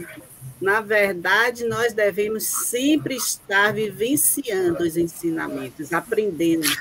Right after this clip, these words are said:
porque somos todos aprendizes, né? Cada um com o seu passo, um na frente, outro atrás, mas vamos chegar na luz, que é o ensinamento maior do nosso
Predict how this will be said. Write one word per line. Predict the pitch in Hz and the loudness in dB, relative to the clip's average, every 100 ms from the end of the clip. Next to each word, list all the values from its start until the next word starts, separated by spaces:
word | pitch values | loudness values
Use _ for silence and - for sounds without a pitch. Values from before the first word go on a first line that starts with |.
| - | -8
porque | 170 165 180 | -10 -6 -6
somos | 170 - 208 208 202 - - | -4 0 0 0 -4 -4 0
todos | 233 247 240 226 | 2 4 2 0
aprendizes, | 208 214 196 175 165 170 165 151 | -2 -2 -4 -4 -2 -2 -2 0
né? | - 151 170 _ - | 0 0 -4 _ 2
Cada | 214 208 214 202 | 2 6 6 6
um | 208 254 285 285 - - | 4 4 2 0 -8 -4
com | 220 | 0
o | 220 | 2
seu | - 220 - | 4 4 2
passo, | 185 165 160 - 165 165 - | 0 2 0 -4 -12 -14 -2
um | 190 202 | 0 2
na | 180 | 0
frente, | 175 - 202 202 202 | -2 -4 -2 -2 -4
outro | 190 - | -6 -8
atrás, | 180 - 185 196 | -12 -8 -4 0
mas | 196 196 | 0 0
vamos | 202 233 220 | -2 -4 -4
chegar | 220 196 185 196 | -2 -2 0 0
na | 190 175 | 2 0
luz, | 175 196 196 170 - - _ _ _ _ _ | 2 2 0 -2 -8 -10 _ _ _ _ _
que | - | -2
é | 180 185 | 0 0
o | 170 - | -4 -6
ensinamento | 190 196 - 196 185 180 185 196 | -4 -4 -2 0 0 0 -4 -4
maior | 190 185 160 156 165 _ _ _ _ _ _ _ 175 | -4 -2 -2 -4 -8 _ _ _ _ _ _ _ 0
do | |
nosso | 175 165 165 160 | 2 2 -2 -8